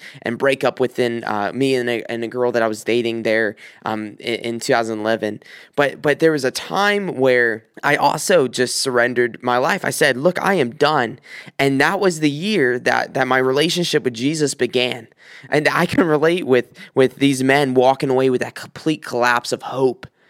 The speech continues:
And, and in a moment, it seems that, that all of a sudden, once I encountered Jesus through his word, I'm, I'm just overwhelmed with just, you know, this peace, kinda like I was sharing in the beginning with me and Walter.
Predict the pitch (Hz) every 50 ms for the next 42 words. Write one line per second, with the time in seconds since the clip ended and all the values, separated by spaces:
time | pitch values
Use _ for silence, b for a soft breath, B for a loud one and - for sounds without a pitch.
0 | b b b b b b b b b b b - 143 143 131 - 127 127 135 131
1 | 127 _ - 135 135 127 123 127 139 143 143 151 160 160 151 143 127 123 120 110
2 | - - - 123 113 110 110 110 104 - 117 113 107 - - 131 120 - - 131
3 | 143 151 165 165 - - 170 151 139 131 123 117 107 B B B B B 117 139
4 | 147 156 147 - - - - - - _ - 147 143 143 139 131 123 117 - 143
5 | 139 143 151 139 123 113 117 131 143 151 127 123 - - - 143 135 127 117 -
6 | 113 117 139 147 156 156 147 135 127 127 123 95 - 135 135 127 123 120 - -
7 | - _ - 151 165 180 156 156 151 143 147 135 143 156 165 170 180 185 175 160
8 | 131 120 127 120 - - 131 127 117 - - - B B B B B B B 151
9 | 151 147 139 131 127 117 127 120 - - - - - - - 233 247 233 - -
10 | - - - 180 180 175 170 165 - 165 147 139 - - 156 151 151 147 135 120
11 | 131 147 147 151 131 123 - 113 117 123 135 139 131 127 123 120 120 135 156 -
12 | - - 123 113 104